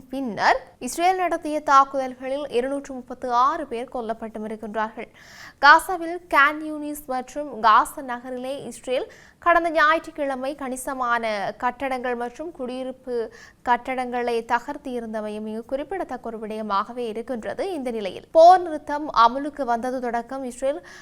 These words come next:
அஹ், நூற்று தொன்னூற்று நான்கு தடவைகள் போர் நிறுத்த மீறலில் ஈடுபட்டிருப்பதாக காசா அரசு ஊடக அலுவலக பணிப்பாளர்,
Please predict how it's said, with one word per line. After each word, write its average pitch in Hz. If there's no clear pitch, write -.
அஹ், 220
நூற்று 339
தொன்னூற்று 311
நான்கு 262
தடவைகள் 240
போர் 269
நிறுத்த 262
மீறலில் 240
ஈடுபட்டிருப்பதாக 254
காசா 233
அரசு 233
ஊடக 233
அலுவலக 226
பணிப்பாளர், 254